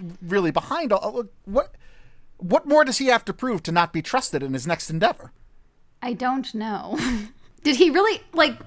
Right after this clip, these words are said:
Speaker 2: the only thing I can think of is, like, 'cause he himself said, apparently, like, what about this where he was like, "I felt neutered" for the first, sh-, like, when they were doing production?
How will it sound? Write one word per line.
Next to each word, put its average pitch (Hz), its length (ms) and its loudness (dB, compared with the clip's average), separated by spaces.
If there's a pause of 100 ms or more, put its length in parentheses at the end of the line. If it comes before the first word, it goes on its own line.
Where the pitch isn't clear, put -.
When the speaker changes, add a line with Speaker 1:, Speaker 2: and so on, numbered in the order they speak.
Speaker 2:
the 226 200 -4
only 320 200 0
thing 392 140 -2
I 320 80 0
can 269 160 -4
think 262 220 -4
of 208 100 -2
is, 190 100 -8
like, 202 140 -2
'cause 226 140 -10
he 311 160 -2
himself 285 400 -4
said, 254 240 0
apparently, 185 380 -4
like, 190 180 -8
what 208 280 0
about 226 540 0
this 208 320 -4
where 214 80 -2
he 220 140 -6
was 208 160 -2
like, 196 180 -2
"I 220 140 6
felt 233 260 6
neutered" 196 540 -2 (320)
for 226 320 6
the 208 260 2
first, 220 560 2
sh-, - 240 -8
like, 202 180 2
when 208 120 2
they 208 80 4
were 196 160 2
doing 214 260 0
production? 190 720 -2